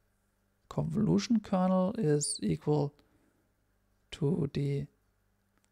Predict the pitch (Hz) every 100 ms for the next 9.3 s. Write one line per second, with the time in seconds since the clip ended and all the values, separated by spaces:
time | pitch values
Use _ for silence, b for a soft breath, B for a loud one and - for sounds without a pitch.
0 | _ _ _ _ - 151 151 156 139 -
1 | 151 151 165 156 147 - 143 139 - 165
2 | 175 190 220 233 _ _ _ _ _ _
3 | _ _ _ _ - 180 190 190 - 202
4 | 214 269 247 - 156 143 147 - _ _
5 | _ _ _ - - - 165 147 160 147
6 | - - 180 180 170 160 170 151 - 147
7 | 139 - B B B B - 147 143 156
8 | 160 160 151 151 - 151 139 147 196 294
9 | - -